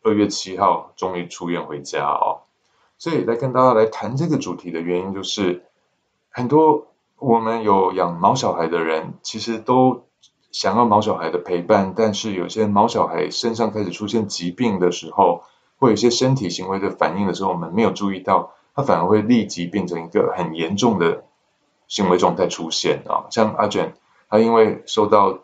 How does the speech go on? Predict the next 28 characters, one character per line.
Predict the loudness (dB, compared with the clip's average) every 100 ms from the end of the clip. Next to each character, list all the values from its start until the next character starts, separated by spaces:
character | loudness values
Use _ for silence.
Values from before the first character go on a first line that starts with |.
| -14
糖 | -4
尿 | 2 2
的 | 2
感 | 0 0
染， | 0 0
他 | -2 0
还 | 0
甚 | -2 -4
至 | -4 -4
于 |
严 | -2 0
重 | -2 -2
的 | -8
脱 | -4 -2 -2
水 | -4 -8 -6 -4
哦， | -4 0
因 | 0
为 |
大 | 2 2
量 | 0
喝 | 2 0 0
水、 | -4 -8
排 | -6 -6 -6
水 | -10 -10
的 | -12
关 | -4 -4 -4
系 | -10 -10 -10
哦。 | -8 -8